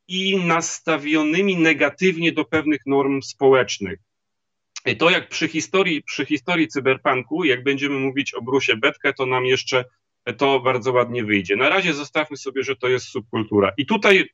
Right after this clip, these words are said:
ta odmiana cyberpunka, tak jak punk, prawda, byłaby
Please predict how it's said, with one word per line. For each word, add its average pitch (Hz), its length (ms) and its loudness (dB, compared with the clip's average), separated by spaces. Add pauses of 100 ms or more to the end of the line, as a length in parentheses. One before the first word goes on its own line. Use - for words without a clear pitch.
(180)
ta 156 140 2
odmiana 143 600 0
cyberpunka, 123 1000 -2 (320)
tak 110 180 -8
jak 104 140 -2 (420)
punk, 165 340 -2
prawda, 151 400 0
byłaby 131 540 0